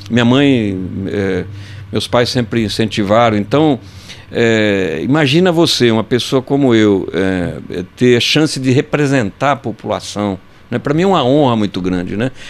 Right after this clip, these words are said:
Por isso que eu levo muito a sério esse papel. Eu não tô aqui pra negociar voto, né? Eu tô aqui pra representar bem a população, pra apresentar projetos de, com consistência. Por isso a minha presença no plenário, nas comissões, né? Eu nunca faltei no plenário, nunca faltei no, numa comissão.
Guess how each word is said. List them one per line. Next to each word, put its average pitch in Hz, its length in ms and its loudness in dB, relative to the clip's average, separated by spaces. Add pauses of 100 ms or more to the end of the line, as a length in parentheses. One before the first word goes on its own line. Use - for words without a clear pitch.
Por 151 100 2
isso 180 140 0
que 196 60 4
eu 185 40 6
levo 165 220 4
muito 151 180 2
a 160 80 0
sério 127 380 2
esse - 120 -8
papel. 90 420 -2
Eu 98 60 -2
não 139 120 2
tô 160 160 2
aqui 135 200 0
pra 131 380 0 (160)
negociar 123 480 2
voto, 92 460 -2 (340)
né? 117 160 2
Eu 113 60 0
tô - 100 -2
aqui 127 160 -2
pra 143 160 0
representar 131 540 0
bem 113 160 0
a 123 60 2
população, 117 600 -4
pra 113 80 -8
apresentar 117 520 -6
projetos 113 460 -4
de, - 80 -12
com 117 220 -8
consistência. 113 800 -6 (300)
Por 147 100 4
isso 160 160 2
a - 20 4
minha 147 140 4
presença 117 640 0
no 107 80 -2
plenário, 104 600 0
nas 113 180 -2
comissões, 117 800 -2
né? 127 160 0 (340)
Eu 175 160 2
nunca 190 300 2
faltei 139 580 2
no 110 80 0
plenário, 110 500 -2
nunca 147 220 0
faltei 131 640 2
no, 117 240 2
numa 110 240 2
comissão. 110 680 0